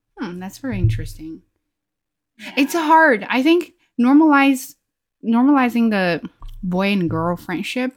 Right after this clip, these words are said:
Speaker 1: is, is something we may have to think about that, but also, like, a lot of things you can't control,
Speaker 2: Mm.
Speaker 1: right? So even they say, "Wow, you know, you don't have to think about that,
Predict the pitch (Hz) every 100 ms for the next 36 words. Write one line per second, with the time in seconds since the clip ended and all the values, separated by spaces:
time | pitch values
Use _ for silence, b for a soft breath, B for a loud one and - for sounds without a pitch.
0 | _ 185 180 175 - _ _ 175 175 -
1 | 240 277 277 269 240 202 208 196 208 202
2 | - _ _ _ - - 214 262 277 302
3 | 302 302 294 285 302 - 220 185 - _
4 | _ _ 302 _ _ 196 214 - 165 160
5 | 165 165 - - - 202 202 214 214 202
6 | 185 170 156 170 147 - - - 160 185
7 | _ _ _ _ _ _ _ _ _ 262
8 | 240 151 - 156 175 170 233 226 214 185
9 | 180 175 226 214 190 196 190 175 175 185
10 | 196 190 175 180 185 175 165 165 147